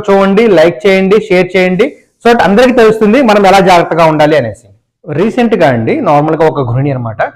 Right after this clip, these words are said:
So ఇంట్లో కూర్చునేసి తను నార్మల్గా మనము మొబైల్లో, ఆ, just అలా చూస్తూ ఉంటాం కదా, అలా చూస్తున్నప్పుడు తనకు ఒక కాల్ వచ్చిందనమాట. అది వీడియో కాల్. So వీడియో కాల్ రాగానే తను ఏం చేసిందంటే,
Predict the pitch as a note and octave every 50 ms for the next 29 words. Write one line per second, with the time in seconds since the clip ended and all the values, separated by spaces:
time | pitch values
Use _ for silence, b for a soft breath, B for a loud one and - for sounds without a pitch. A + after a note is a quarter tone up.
0 | b b b b b - D#3 C#3+ C#3+ C#3+ C#3+ F3 F3 E3 E3 E3 D3+ D#3 D3+ D3
1 | D3 C#3 G3+ A#3 A#3 G#3 F#3+ F3 E3+ E3+ F3 F3 F3 F3+ F3 F3 E3+ E3 E3 D#3+
2 | D#3 D3+ D3+ D3 C#3+ C#3+ D3 D3 D3 D3 D#3 D#3+ D#3 D#3 D#3+ D#3 D3 D3 C#3+ C#3
3 | C#3 - _ - C#3+ C3+ C3+ C3 C3 C3+ - - C#3+ C#3 C3+ - C#3+ C3+ - D3+
4 | C#3 C3 B2+ B2+ C3 F3 G#3+ G3 D3 C#3 C3+ - D3 C3+ - D3+ C#3+ C3+ B2 -
5 | G3 B3 - B3 A#3+ B3 A3+ - - D#3 E3 E3 D3 - - A2+ G2+ F2+ F2 F2
6 | F2+ - _ _ _ _ _ _ _ _ - E3 G3+ F#3 D3+ E3+ F3+ E3+ D#3+ A#2+
7 | A2 G2 F#2+ - - _ _ _ _ - - F3 E3+ F#3+ G#3 G3+ G#3+ - - G3
8 | G3 G3+ G3 F#3+ F3+ F3 F3+ F3+ F3 F3 F3+ F#3 F#3 F3+ F#3 F3 F3 F3 F3 D3
9 | D#3+ E3 E3 E3+ E3 E3 - G#3 -